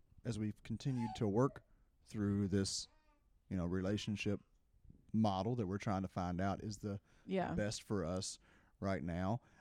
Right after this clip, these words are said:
Speaker 1: And the reality is that anytime that I look at a risk that I have taken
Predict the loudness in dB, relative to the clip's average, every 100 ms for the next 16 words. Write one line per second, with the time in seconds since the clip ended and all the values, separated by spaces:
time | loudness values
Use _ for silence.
0 | -10 -2 2 2 2 -2 -8 _ -12 -2
1 | 0 2 2 4 4 2 0 -4 -4 -4
2 | -2 -2 -4 -6 _ _ -2 2 4 4
3 | 2 4 4 4 4 2 0 -4 -4 -4
4 | -4 -6 -4 -6 -10 _ _ -14 -4 2
5 | 2 0 -8 -14 -6 -2 0 0 -2 -2
6 | -2 -2 -4 -4